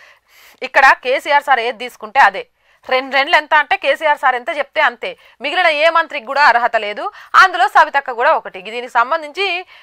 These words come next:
నెటిజన్లు మస్తు కామెంట్లు పెడతా ఉంటారు. ఇప్పుడు కొత్తగా ఆంధ్రజ్యోతి అన్న చెప్తాండు, "ట్రోలింగ్ తేలికే, ఇంగితం ప్రదర్శించండి." సబిత కుమారుడు కార్తీక్ ట్వీట్. ఆ, కరెక్టే, ట్రోలింగ్ చేయడం చాలా ఈజీ,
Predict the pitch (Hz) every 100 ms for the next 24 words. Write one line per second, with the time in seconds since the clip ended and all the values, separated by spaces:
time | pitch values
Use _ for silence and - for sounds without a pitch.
0 | - 254 294 330 285 302 339 277 - -
1 | - 285 285 302 302 226 226 202 196 202
2 | 330 302 285 285 330 277 269 220 214 190
3 | 240 247 - 170 156 _ _ _ _ _
4 | _ _ _ _ _ _ _ _ _ _
5 | 320 349 415 392 190 _ _ _ _ _
6 | _ - 302 381 262 - _ _ _ _
7 | _ 254 285 359 320 311 240 262 247 -
8 | 151 - _ - 254 330 359 277 254 294
9 | - 208 233 277 - - 254 - - _
10 | _ - 247 247 180 175 _ _ _ _
11 | _ _ - 247 294 262 - - 240 262
12 | 302 277 254 294 277 226 254 339 311 262
13 | -